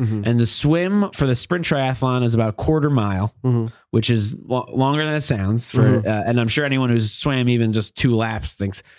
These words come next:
Speaker 2: "No, a quarter mile is really long."
Speaker 1: Yeah.
Speaker 2: And then the bike is twelve miles.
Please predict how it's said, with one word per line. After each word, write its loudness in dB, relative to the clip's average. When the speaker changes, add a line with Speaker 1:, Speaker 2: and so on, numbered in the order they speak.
Speaker 2:
"No, -2
a -8
quarter 0
mile 0
is -2
really 2
long." -2
Speaker 1:
Yeah. 2
Speaker 2:
And -2
then 2
the 2
bike -4
is 2
twelve 0
miles. -2